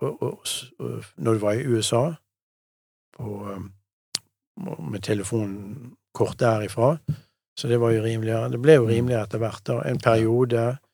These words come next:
Speaker 1: eller en stund, så fikk vi da også dekket en del av telefonutgiftene av rederiet, så og så mange minutter per måned.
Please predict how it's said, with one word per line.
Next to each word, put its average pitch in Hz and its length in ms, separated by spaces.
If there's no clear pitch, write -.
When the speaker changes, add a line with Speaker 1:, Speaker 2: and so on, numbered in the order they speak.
Speaker 1:
eller 113 200
en 113 100
stund, 113 320
så 113 100
fikk 113 280
vi 110 160
da 113 80
også 113 380
dekket 110 560
en 113 100
del 113 220
av 101 280
telefonutgiftene 104 920
av 110 300
rederiet, 120 600
så 131 120
og 98 80
så 110 80
mange 98 220
minutter 101 420
per 98 240
måned. 110 440